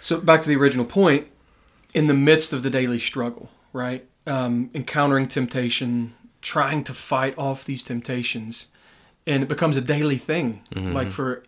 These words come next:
Speaker 1: however many years you live, you fight with it every single day.
Speaker 2: Mm-hmm.
Speaker 1: It's very, very difficult not to take those, not to take sinning on as your identity.
Speaker 2: Yeah, those defeats.
Speaker 1: Yeah.
Speaker 2: Yeah,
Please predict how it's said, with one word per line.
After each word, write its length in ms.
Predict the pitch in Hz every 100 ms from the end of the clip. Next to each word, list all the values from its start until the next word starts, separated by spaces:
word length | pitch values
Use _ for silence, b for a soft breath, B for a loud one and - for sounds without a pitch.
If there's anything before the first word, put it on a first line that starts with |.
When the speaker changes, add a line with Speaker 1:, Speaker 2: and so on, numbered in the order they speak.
| -
Speaker 1:
however 280 | 147 147 143
many 180 | 135
years 240 | 127 131 120
you 100 | 120
live, 300 | 143 127 117
you 60 | 120
fight 220 | 131 131
with 120 | 127
it 80 | 131
every 180 | 135 127
single 240 | 131 123
day. 220 | 135 131
Speaker 2:
Mm-hmm. 260 | 92 92 107 120
Speaker 1:
It's 120 | 131
very, 320 | 131 147 139
very 240 | 127 123
difficult 500 | 120 135 139 123 113
not 200 | 131 123 127
to 80 |
take 320 | 120 131 120 -
those, 480 | 123 117 113 - - _ _ _ - _ -
not 220 | 156 143
to 80 | -
take 200 | 139 -
sinning 600 | - - 143 135 117 120 -
on 240 | 131 127
as 180 | 123 120
your 140 | 123
identity. 440 | 113 123 120 - -
Speaker 2:
Yeah, 320 | 98 87 87 -
those 200 | 92 -
defeats. 680 | - - 87 - - -
Speaker 1:
Yeah. 160 | 139 139
Speaker 2:
Yeah, 260 | 90 87